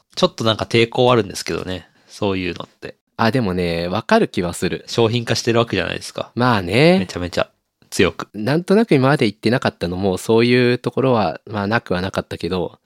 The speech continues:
Speaker 1: うん。
Speaker 2: でも、なんだかんだ、まあ、大事にされてたりはするので、
Speaker 1: うん。
Speaker 2: あの、まあ、ペットとして飼ってるのは、まあ、それはそれで同じような話だし。
Speaker 1: まあ、犬、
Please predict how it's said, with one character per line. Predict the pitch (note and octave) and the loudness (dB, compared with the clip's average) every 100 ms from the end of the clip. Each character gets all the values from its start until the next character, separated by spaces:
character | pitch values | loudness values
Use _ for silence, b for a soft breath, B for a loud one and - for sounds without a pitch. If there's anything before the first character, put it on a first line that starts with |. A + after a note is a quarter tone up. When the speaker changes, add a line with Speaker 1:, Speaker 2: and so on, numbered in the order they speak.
| - | 0
Speaker 1:
う | G2+ | 2
ん。 | F#2 F2 - - | 4 2 -2 0
Speaker 2:
で | D#3 | 2
も、 | G#2+ | 2
な | G2+ C3 | 2 0
ん | |
だ | F#3+ | 0
か | B3 | 0
ん | A#3 | 2
だ、 | A#2 | 2
ま | G2 | 0
あ、 | F#2+ | -2
大 | - A2 | 0 -2
事 | B2 | -2
に | B2 | -2
さ | - | 0
れ | A#2 | 0
て | C#3+ | 0
た | C3 | -2
り | F2 | -2
は | E2 | -4
す | - F2+ | -6 -6
る | F2 | -6
の | D#2+ | -6
で、 | E2+ - - G#2+ | -6 -8 -4 4
Speaker 1:
う | |
ん。 | F#2+ F2+ F2 E2+ - - | 6 6 4 0 -6 -10
Speaker 2:
あ | F#2 | -6
の、 | E2+ E2+ F2 D#2+ E2+ | -4 -2 -2 -4 -2
ま | B2 F2+ - | 0 0 -2
あ、 | |
ペ | - | -2
ッ | F3 | -2
ト | - | -2
と | - | -6
し | F#2 | -6
て | - | -4
飼 | - | -6
っ | |
て | - G2+ | -4 -2
る | |
の | E2+ E2 | -2 -4
は、 | E2+ - G4 | -8 -12 -10
ま | G#2 F2+ F2 - | -4 -4 -4 -14
あ、 | _ - | _ -14
そ | - G2 | 2 4
れ | |
は | G2+ | 4
そ | G2+ | 4
れ | G2+ | 4
で | G2 | 4
同 | G2 G2 | 2 2
じ | |
よ | G#2 | 2
う | |
な | E2+ | 2
話 | F2 E2 - F#2 | -2 -6 -6 -8
だ | |
し。 | - - | -8 -4
Speaker 1:
ま | F#2+ | -2
あ、 | |
犬、 | G2 C#3 D3+ | 0 0 0